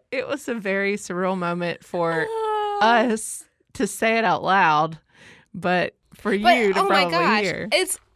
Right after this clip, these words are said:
Speaker 2: it was, yes, at the time I was like, "Whoa, this is crazy." But now I could, literally could not understand it more. It makes so much sense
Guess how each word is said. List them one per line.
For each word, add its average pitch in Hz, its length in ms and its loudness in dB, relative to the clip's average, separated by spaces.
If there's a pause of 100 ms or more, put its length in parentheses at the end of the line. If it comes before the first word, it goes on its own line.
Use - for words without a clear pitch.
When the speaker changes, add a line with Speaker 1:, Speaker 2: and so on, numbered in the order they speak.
(160)
Speaker 2:
it 294 100 0
was, 262 220 -6 (600)
yes, 220 240 -2
at 226 140 -4
the 330 60 -10
time 339 380 -2
I 254 100 0
was 226 180 -4
like, 180 160 -4
"Whoa, 202 680 -6 (180)
this - 200 -12
is 185 100 -12
crazy." 349 460 -2 (320)
But 247 80 -12
now 320 340 2
I 240 220 0
could, 311 380 -6
literally 302 600 -2
could 294 160 -6
not 254 340 0
understand 247 720 -4
it - 220 -8
more. 220 460 -4
It 226 240 -4
makes 254 340 -8
so 214 600 -2
much 220 280 -2
sense - 580 -6